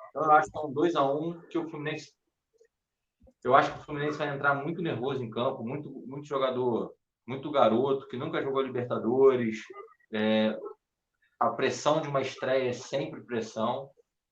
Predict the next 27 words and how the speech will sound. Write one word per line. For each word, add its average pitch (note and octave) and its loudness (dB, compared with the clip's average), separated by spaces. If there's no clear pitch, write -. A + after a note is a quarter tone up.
mas A#2+ 2
eu C3+ 6
acho D3 6
que D#3 -8
o C#3 -4
dois D3 -2
a C3 2
um, D3+ -4
eu E3 8
aposto F3 6
um D#3+ -4
gol E3+ 4
do E3 2
Fred, E3 2
o D#3 -12
segundo, E3 -2
e, E3 -4
e E3 6
um F3 2
gol F4 4
com F3 4
assistência E3 -2
do E3+ -6
Casares C#3 4
no D3 -8
segundo D#3 -10
tempo. F2+ -6